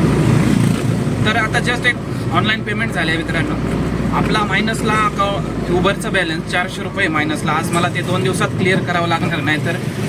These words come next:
माझ्या अकाउंटच्या चाळीस ट्रिप म्हणजे, अ, कॅश ट्रिपा ज्या आहेत त्या बंद हो-, केल्या जातील Uber-कडून. त्याच्यामुळं मला आज ते भरणं गरजेचं आहे. तर आता मी तुम्हाला दाखवतो आपण कुठे आहे.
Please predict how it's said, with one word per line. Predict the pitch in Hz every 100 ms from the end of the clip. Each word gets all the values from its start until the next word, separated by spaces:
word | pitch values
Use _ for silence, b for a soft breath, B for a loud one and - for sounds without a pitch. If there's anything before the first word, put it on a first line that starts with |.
| - -
माझ्या | 160 175
अकाउंटच्या | 180 202 226 214 160 156 - - -
चाळीस | 165 180 196 -
ट्रिप | 190 -
म्हणजे, | - - 147 156 143 139
अ, | - 131 135 127 175
कॅश | 175 -
ट्रिपा | 190 180 175
ज्या | 175 160
आहेत | 147
त्या | 147
बंद | 143 160 151
हो-, | 139 143
केल्या | 143 139
जातील | 135 143 139
Uber-कडून. | 131 135 - 131 147 - - -
त्याच्यामुळं | 147 175 170 175
मला | 175 170 160 -
आज | 151 151 165
ते | 165
भरणं | 147 - 156 165 170 170 170 - - - - - -
गरजेचं | 151 143 151 - 170 -
आहे. | - 131 123 - - - -
तर | 139
आता | 143
मी | 151
तुम्हाला | 135 143 143
दाखवतो | 139 - 226 208
आपण | 170 143
कुठे | 139 143 170 135
आहे. | 139